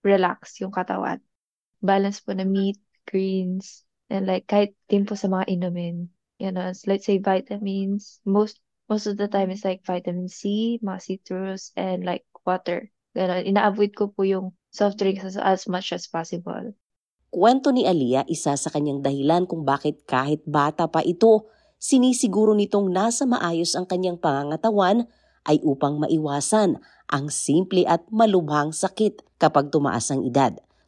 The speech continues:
Speaker 2: Tulad ng nakita niya sa kanyang mga kaanak, dagdag nito, gusto din niyang maiwasan ang sakit na cancer na pabata ang mga nagiging biktima.
Speaker 1: Ma-, parang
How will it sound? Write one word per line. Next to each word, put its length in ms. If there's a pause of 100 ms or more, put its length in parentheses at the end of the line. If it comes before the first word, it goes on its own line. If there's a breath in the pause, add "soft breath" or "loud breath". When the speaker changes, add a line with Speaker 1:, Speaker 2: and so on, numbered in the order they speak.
Speaker 2:
Tulad 240
ng 240
nakita 320
niya 240
sa 160
kanyang 320
mga 240
kaanak, 480 (240)
dagdag 400
nito, 560 (160)
gusto 400
din 160
niyang 240
maiwasan 640
ang 160
sakit 400
na 80
cancer 640 (240 soft breath)
na 160
pabata 640
ang 160
mga 320
nagiging 560
biktima. 640 (720)
Speaker 1:
Ma-, 240
parang 240